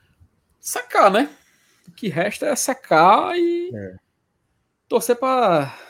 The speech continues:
Speaker 1: pra isso aí ser, ser modificado. Mas assim, o que, que vocês
Speaker 2: Felipe,
Speaker 1: acharam
Speaker 2: por
Speaker 1: aqui pra gente ver?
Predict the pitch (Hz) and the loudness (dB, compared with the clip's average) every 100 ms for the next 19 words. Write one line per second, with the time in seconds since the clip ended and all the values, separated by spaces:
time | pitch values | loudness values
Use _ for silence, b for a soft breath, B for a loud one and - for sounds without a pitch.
0 | B B B _ _ 147 143 - 185 175 | B B B _ _ -12 -10 -8 -8 -6
1 | - 180 - b b b b - 214 196 | -4 -4 -8 b b b b -12 -8 -6
2 | 196 - 277 - 107 185 _ _ _ _ | -6 -6 -10 -8 -8 -10 _ _ _ _
3 | 269 277 294 277 127 - _ _ _ _ | -4 -4 -2 -4 -4 -10 _ _ _ _
4 | _ _ _ _ _ 247 247 254 240 220 | _ _ _ _ _ -8 -4 -2 0 0
5 | 240 220 208 196 151 151 - - 135 | -2 0 0 0 -4 -14 -18 -20 -20